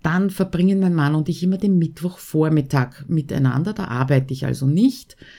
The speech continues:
Somit auch keine Veröffentlichung, ist ganz klar. Wochenende fällt weg. Freitag habe ich mir dann noch überlegt, ähm, ja, fühlt sich nicht wirklich gut an für mich. Und somit ist der Donnerstag herausgekommen.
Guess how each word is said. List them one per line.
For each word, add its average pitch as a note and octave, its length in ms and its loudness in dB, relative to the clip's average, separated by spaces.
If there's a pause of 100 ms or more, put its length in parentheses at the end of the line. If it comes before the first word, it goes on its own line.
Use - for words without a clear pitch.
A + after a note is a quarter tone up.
(420)
Somit F#3+ 540 4
auch C#3 260 0
keine C#3+ 280 2
Veröffentlichung, C3+ 840 0
ist B2+ 160 -4
ganz A#2 240 -6
klar. F3 340 0
Wochenende C3+ 500 0
fällt - 340 -10
weg. F#3+ 360 0 (520)
Freitag F3+ 560 0
habe G#3 120 2
ich G3+ 100 -4
mir F#3+ 120 0
dann F3+ 160 2
noch E3+ 180 -2
überlegt, D3 640 0
ähm, D3 540 -2 (100)
ja, D3 240 -2
fühlt F#3 300 -2
sich - 160 -8
nicht F3+ 240 -4
wirklich F3 360 -2
gut G3 300 -2
an F3 260 0
für G#3 180 -4
mich. A#3 460 2 (560)
Und B3 420 4 (180)
somit F#3 360 2
ist D#3+ 120 -8
der F#3+ 80 0
Donnerstag B2+ 640 0
herausgekommen. C3 1200 -4